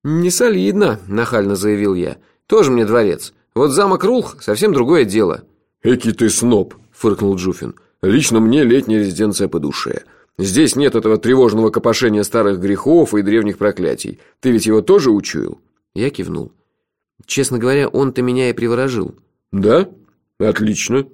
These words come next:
Теперь ты снова в отличной форме. Одной ночи в спаленке старика Фила тебе хватило с головой, кто б мог подумать. Пару дней назад, насколько я припоминаю, тебя тошнило от тайн вообще и собственных в частности".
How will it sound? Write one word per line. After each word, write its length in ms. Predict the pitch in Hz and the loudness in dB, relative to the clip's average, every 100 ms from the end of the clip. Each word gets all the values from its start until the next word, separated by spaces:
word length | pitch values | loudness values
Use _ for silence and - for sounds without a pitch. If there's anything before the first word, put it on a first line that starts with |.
| _ | _
Теперь 300 | - 101 151 | -4 0 2
ты 140 | 147 123 | 2 2
снова 300 | 120 156 120 | 4 4 4
в 40 | |
отличной 380 | 110 131 127 127 | 2 0 -2 -2
форме. 380 | 170 110 78 - _ _ _ | 0 0 -2 -14 _ _ _
Одной 360 | - 123 175 160 | 0 2 4 4
ночи 280 | 180 160 | 4 2
в 60 | 135 | -2
спаленке 420 | - 156 147 143 | 2 2 2 0
старика 460 | 135 143 147 160 139 | 0 2 2 2 0
Фила 400 | - 185 180 160 | 0 2 2 2
тебе 220 | 139 147 | 0 0
хватило 420 | 139 139 147 139 | 2 2 2 2
с 60 | 113 | 4
головой, 520 | 127 131 147 170 120 | 4 4 4 4 2
кто 220 | - 131 | 0 0
б 60 | 127 | 0
мог 160 | 139 | 0
подумать. 500 | 151 156 170 82 - _ _ _ - | 0 0 -2 -4 -12 _ _ _ 0
Пару 300 | 147 160 156 | 4 4 4
дней 200 | 156 151 | 2 4
назад, 480 | 147 135 180 151 - _ | 4 4 2 0 -6 _
насколько 440 | 107 117 117 117 120 | 0 0 2 2 4
я 100 | 117 | 2
припоминаю, 560 | 113 117 117 107 90 - - | 2 0 0 0 -2 -6 -10
тебя 220 | 127 135 | 0 2
тошнило 460 | 135 135 160 147 131 | 2 2 2 2 2
от 140 | 127 | 2
тайн 260 | 147 139 123 | 0 2 4
вообще 540 | 123 120 - - 117 - - | 4 2 2 0 0 -4 -2
и 180 | 120 113 | 0 2
собственных 540 | 143 143 - 127 120 | 2 2 2 0 0
в 20 | |
частности". 580 | - 151 - - - | 0 0 -2 -12 -14